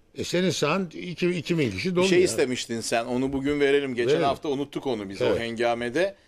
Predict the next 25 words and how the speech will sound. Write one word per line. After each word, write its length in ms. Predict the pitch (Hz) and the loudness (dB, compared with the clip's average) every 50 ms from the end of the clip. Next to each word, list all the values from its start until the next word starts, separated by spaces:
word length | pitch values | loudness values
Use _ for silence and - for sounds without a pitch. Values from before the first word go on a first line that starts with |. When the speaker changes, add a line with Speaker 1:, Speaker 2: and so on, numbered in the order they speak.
| _ _ _ | _ _ _
Speaker 2:
seyirci 440 | - - 120 117 123 123 120 135 | -6 -4 -2 0 0 0 2 2
Speaker 1:
Verelim 100 | 139 135 | 2 2
Speaker 2:
ortalamalarını. 580 | 131 127 - 117 175 208 214 220 214 185 - 113 | 2 0 0 0 2 2 2 2 2 2 0 0
Speaker 1:
ya. 100 | 101 101 | -2 -2
Speaker 2:
Yani 240 | 110 107 104 104 104 | -2 -2 -4 -2 -2
dört 240 | 123 127 127 - - | -2 -2 -2 -2 -4
büyük 200 | 139 135 127 - | -4 -4 -2 -2
takımın 420 | 143 131 - 143 165 190 196 180 | -4 -4 -2 -4 -4 -4 -2 -2
ve 160 | 170 151 127 | -2 -2 0
diğerlerinin. 680 | 131 143 147 139 123 113 110 110 110 107 117 135 151 | 2 2 4 4 2 0 -2 -4 -6 -6 -4 -4 -2
Speaker 1:
Evet. 220 | 139 120 95 80 - - _ _ _ _ _ - | 0 0 0 -2 -4 -8 _ _ _ _ _ -8
Speaker 2:
E, 400 | 123 120 120 120 120 120 113 107 | -6 -4 -2 -2 -2 -2 -2 -2
Berkay 460 | 123 127 127 - - 143 139 139 139 139 143 - - _ | -2 -2 -2 -2 -6 -6 -6 -4 -4 -6 -8 -12 -14 _
onu 160 | - 131 131 143 | -12 -10 -10 -8
unutmasın. 680 | 139 135 147 156 - - 143 143 - - - 202 220 - - | -8 -8 -8 -8 -6 -4 -4 -4 -2 -2 -4 -4 -6 -6 -4
Hazırlattık 680 | 120 123 120 131 139 143 147 147 143 - 196 180 - | -4 -2 0 2 2 4 2 0 0 -2 -8 -6 -4
ve 120 | 165 147 - | -6 -4 -2
duruyor 320 | 147 156 156 156 135 110 101 | 2 2 4 4 4 2 2
öyle. 220 | 95 87 82 78 - | -2 -4 -6 -8 -10
Speaker 1:
Şimdi 480 | - - 214 226 196 135 87 73 - - - - | -10 -10 -8 -8 -6 -4 -4 -6 -6 -12 -12 -6
uefa 400 | 110 151 208 226 - - 175 107 | -6 -4 -4 -6 -6 -6 -4 -4
ne 120 | 80 82 110 | -4 -4 -4
yapıyor? 440 | 180 170 - - 82 80 127 202 247 262 - - _ - - - - - - - - - - - - - - _ _ | -4 -4 -6 -8 -8 -6 -6 -6 -6 -8 -14 -20 _ -20 -20 -20 -20 -20 -20 -20 -20 -20 -20 -20 -20 -20 -20 _ _
Şampiyonlar 720 | - - - 151 160 170 143 160 185 202 202 202 208 202 | -18 -12 -8 -6 -4 -4 -2 -2 -2 -2 0 0 -2 -2
Ligi'nde 600 | 196 180 165 139 131 120 113 104 147 180 226 | 0 -2 -2 0 0 0 2 2 0 0 0